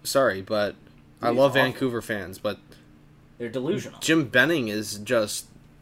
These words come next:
Speaker 1: a te-, a guy that's gonna build your team up with some decent prospects and then just tear it down for fun.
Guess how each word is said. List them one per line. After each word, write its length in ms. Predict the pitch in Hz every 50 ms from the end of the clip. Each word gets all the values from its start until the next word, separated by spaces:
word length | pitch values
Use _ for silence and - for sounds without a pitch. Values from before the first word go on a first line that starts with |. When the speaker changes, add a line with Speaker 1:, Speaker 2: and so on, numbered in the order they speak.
| - - - - - - - - - - - - - - - - - - - - - _ _ - - - -
Speaker 1:
a 80 | - 123
te-, 240 | - - - 117 -
a 160 | 131 131 123
guy 240 | 104 120 117 139 147
that's 240 | 113 104 98 - -
gonna 180 | - 123 120
build 280 | 104 107 117 120 127 123
your 100 | 127 120
team 300 | - - 123 123 127 120
up 240 | 120 127 - - -
with 120 | 120 113
some 180 | - - 113 104
decent 300 | 110 110 107 - 120 107
prospects 560 | - 110 120 139 139 - 117 104 101 - -
and 140 | 107 107 107
then 140 | 107 107
just 180 | 101 107 - -
tear 200 | - 113 107 107
it 40 | 101
down 220 | - 107 110 117 110
for 140 | - 101
fun. 340 | - - 120 127 110 - -